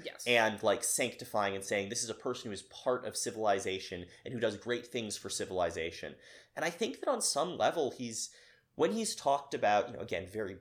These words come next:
Speaker 2: briefly about specifically Hinduism and India, it's much more in the, like, "Oh yeah, no, they're, they're totally civilized, they're, you know, they're part, like, they're not the vital force of, like, young Queequegish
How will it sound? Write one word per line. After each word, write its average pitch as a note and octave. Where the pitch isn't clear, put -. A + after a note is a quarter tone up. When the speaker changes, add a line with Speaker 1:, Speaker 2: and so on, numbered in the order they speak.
Speaker 2:
briefly G2
about F#2
specifically -
Hinduism G2
and F2
India, B2
it's C3+
much D3
more C3+
in B2
the, B2
like, G2+
"Oh D#3
yeah, B2+
no, B2
they're, B2
they're C3+
totally C3+
civilized, G2+
they're, G2+
you G#2+
know, F2+
they're A#2+
part, A#2+
like, C3
they're E3
not D#3+
the A#2
vital B2
force -
of, F#2+
like, F#2
young A2
Queequegish B2